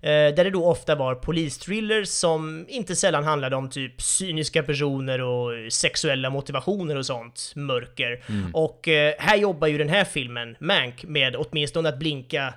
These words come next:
Speaker 1: till den tjusiga stilistiska filmepoken som det där ändå var.
Speaker 2: Mm.
Speaker 1: Det finns en, eh, kvällscen där Mank går ut för att prata med Marion efter att hon har gått ut från den där festen eller vad de är på.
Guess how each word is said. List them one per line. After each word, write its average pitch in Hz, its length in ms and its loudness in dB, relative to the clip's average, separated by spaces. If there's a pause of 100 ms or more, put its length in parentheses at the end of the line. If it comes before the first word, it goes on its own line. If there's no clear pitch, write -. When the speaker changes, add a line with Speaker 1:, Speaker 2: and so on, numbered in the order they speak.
(120)
Speaker 1:
till 151 220 -6
den 131 180 -6
tjusiga 135 600 -4
stilistiska 170 720 -6
filmepoken 120 760 -10
som 117 320 -8 (100)
det 135 100 -8
där 123 160 -2
ändå 123 200 -8
var. 131 300 -6 (440)
Speaker 2:
Mm. 101 220 -2 (140)
Speaker 1:
Det 170 180 2
finns 220 460 0
en, 190 320 0
eh, 190 120 0
kvällscen 185 720 0
där 131 320 0
Mank 147 580 2
går 147 180 2
ut 139 120 -4
för 147 80 2
att - 100 0
prata 165 340 4
med 156 120 -2
Marion 139 540 0
efter 127 220 -4
att 131 120 0
hon 139 240 -4
har 127 80 -2
gått 139 200 -4
ut 196 160 -2
från 139 140 -6
den 123 100 -4
där 123 100 -2
festen - 480 -2
eller 117 120 -6
vad 117 120 -4
de 117 100 -8
är 107 120 -6
på. 117 320 -10